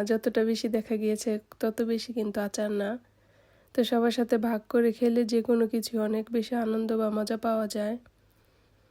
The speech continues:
তো এখানে যে আমি ভাগ করে যে এটা হচ্ছে আমার জন্য রেখেছি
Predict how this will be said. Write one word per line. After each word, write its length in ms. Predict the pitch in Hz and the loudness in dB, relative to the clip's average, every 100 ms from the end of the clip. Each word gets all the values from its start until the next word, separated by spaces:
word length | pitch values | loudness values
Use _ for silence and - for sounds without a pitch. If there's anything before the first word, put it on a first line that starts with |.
| _ _ _ _ _ _ _ - | _ _ _ _ _ _ _ 4
তো 40 | |
এখানে 340 | 240 240 247 226 | 4 6 6 6
যে 100 | 226 | 6
আমি 200 | 226 226 220 | 4 6 4
ভাগ 240 | 214 220 226 - | 2 0 -4 0
করে 240 | 226 220 220 | 2 4 2
যে 140 | 214 208 - | 0 0 -2
এটা 220 | 214 220 | -2 0
হচ্ছে 260 | 220 226 - | 0 -2 0
আমার 220 | 214 214 208 | 0 0 -2
জন্য 220 | 214 208 | -2 -2
রেখেছি 500 | 208 208 220 202 - | -2 -2 -6 -8 -6